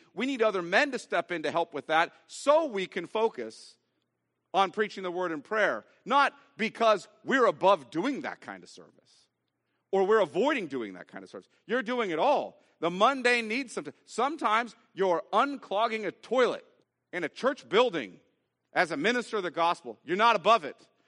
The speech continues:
Sometimes people have broken down on the side of the road, and you're the only one with flexibility in your schedule to come and change their tire.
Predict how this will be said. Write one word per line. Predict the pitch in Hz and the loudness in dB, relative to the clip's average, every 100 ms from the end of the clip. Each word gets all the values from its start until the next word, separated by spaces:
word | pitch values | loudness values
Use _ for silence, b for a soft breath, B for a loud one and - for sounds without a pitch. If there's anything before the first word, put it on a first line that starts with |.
| _ _ | _ _
Sometimes | - 254 302 226 220 220 - | -2 -2 0 0 2 0 -6
people | 254 262 233 214 b b b | -6 -4 -4 -4 b b b
have | 180 170 127 _ - | 0 0 -2 _ 0
broken | 214 247 233 | 2 2 2
down | 226 | 2
on | 220 | 2
the | |
side | 190 214 214 | -2 2 2
of | |
the | 196 | 0
road, | 190 190 196 175 b b - | 0 0 -2 -6 b b -4
and | 175 | -2
you're | 214 | -2
the | 180 | -4
only | - 214 285 | -2 -4 -4
one | 240 214 | 0 0
with | 202 - | 0 -2
flexibility | 208 - 185 196 | -4 -2 -4 -2
in | 180 | -4
your | |
schedule | 156 180 180 165 180 b _ | -6 -2 -2 -2 -6 b _
to | 170 | -6
come | 208 226 | 0 0
and | 196 | 0
change | - 208 202 | -6 -6 -4
their | 175 151 | -6 -8
tire. | - 190 165 107 | -4 -2 -2 -4